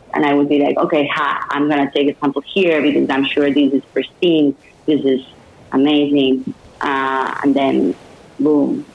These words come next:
I would find plastic again. So this is everywhere. That's, that's my big, <laughs> big conclusion.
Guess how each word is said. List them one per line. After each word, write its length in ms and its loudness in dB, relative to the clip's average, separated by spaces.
I 120 -2
would 180 -2
find 240 -4
plastic 380 -6
again. 340 -2
So 580 0
this 160 2
is 200 2
everywhere. 720 -2
That's, 220 -6
that's 200 -4
my 460 -2
big, 380 2
<laughs> 140 -6
big 300 -2
conclusion. 760 -2